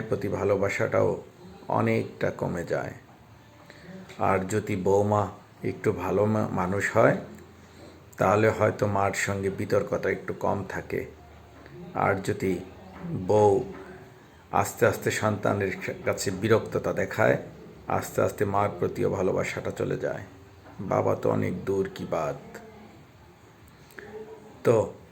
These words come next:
প্রত্যেক বাবা মাকে বলবো, সন্তানের সামনে মা বাবা নিয়ে কখনো চ্যালেঞ্জ করবেন না, কে বাবা ভালো না মা ভালো, কারণ প্রভাবটা আপনাদের উপরেই পড়বে। অনেক সন্তান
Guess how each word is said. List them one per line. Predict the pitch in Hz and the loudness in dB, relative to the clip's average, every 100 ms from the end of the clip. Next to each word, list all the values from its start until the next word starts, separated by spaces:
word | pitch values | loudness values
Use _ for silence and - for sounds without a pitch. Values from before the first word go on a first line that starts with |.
| - | 0
প্রত্যেক | 107 - - 98 90 | 2 2 0 -2 2
বাবা | 110 110 107 | 4 6 4
মাকে | 101 98 107 | 0 -2 0
বলবো, | 101 101 95 98 95 - - - - - - | 2 2 2 0 0 -4 -18 -20 -20 -20 -10
সন্তানের | - - 110 101 107 104 | -4 0 2 2 2 2
সামনে | - 98 101 101 92 - - | 0 -2 0 0 -2 -6 -8
মা | 98 101 101 | -4 0 2
বাবা | 104 104 98 | 4 4 2
নিয়ে | 101 104 98 | 0 -2 -2
কখনো | 95 - 107 | -2 -2 -4
চ্যালেঞ্জ | 98 104 98 101 - | -2 0 0 -2 -2
করবেন | - 92 95 | -2 -2 -2
না, | 92 92 | -2 -2
কে | - 107 | -2 -2
বাবা | 95 98 98 92 | 0 0 2 0
ভালো | 87 98 107 78 - - - | 0 4 2 2 -8 -16 -8
না | 95 90 | -4 -2
মা | 90 92 | -2 -2
ভালো, | - 85 90 - - - - - - - - - | -2 -2 -2 -6 -12 -20 -18 -18 -18 -20 -20 -2
কারণ | 107 101 101 92 - - | 2 2 0 -2 -8 0
প্রভাবটা | 110 101 104 104 104 95 - 104 | 0 4 2 2 0 0 -2 -2
আপনাদের | 101 107 101 98 98 | -2 0 -2 0 -2
উপরেই | 95 101 95 95 | 0 -2 -2 -2
পড়বে। | 87 - - 82 - - - - - - - - - - - - - - - - - - | -2 -4 -4 -6 -8 -18 -20 -20 -16 -14 -14 -16 -20 -20 -20 -20 -20 -20 -20 -20 -16 -2
অনেক | 110 110 107 | 2 4 2
সন্তান | - 107 98 110 95 | 0 0 0 0 0